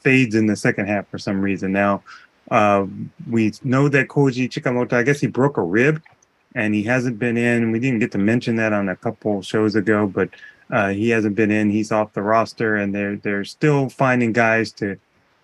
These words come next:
come in and, and produce, and so they're winning games, maybe not at the same clip, but they're not losing it every game. I think Tak-, Takumu Nakano is the next Takashi Toritani. I think I said that on the show before, and he made a couple plays tonight.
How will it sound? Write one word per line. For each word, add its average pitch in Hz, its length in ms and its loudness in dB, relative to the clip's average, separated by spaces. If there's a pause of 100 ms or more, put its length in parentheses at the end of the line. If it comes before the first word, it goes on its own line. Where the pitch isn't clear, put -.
come 123 220 2
in 113 220 2
and, 107 180 -2
and 101 200 -6
produce, 113 500 2
and 95 160 -4
so 110 160 -4
they're 98 260 -2
winning 110 320 2
games, 104 380 2
maybe 110 220 2
not 107 200 2
at 101 120 -4
the - 80 -18
same 110 280 0
clip, 151 280 0
but - 120 -4
they're 113 80 -2
not 107 200 -2
losing 120 400 0
it 120 80 -2
every 107 240 -4
game. 110 420 -2 (220)
I 135 100 0
think 117 280 0
Tak-, - 260 -8 (200)
Takumu 131 680 2
Nakano 123 560 2
is 117 220 0
the 107 100 2
next 107 460 0 (280)
Takashi 117 400 0
Toritani. 107 580 0
I 98 60 -2
think 101 200 -6
I 95 60 -2
said 107 260 0
that 104 160 0
on 95 140 -4
the 90 60 -6
show 113 240 0
before, 104 460 0
and 95 100 -2
he 113 120 0
made 107 220 0
a 90 40 -4
couple 117 320 -2
plays 113 320 0
tonight. 113 540 0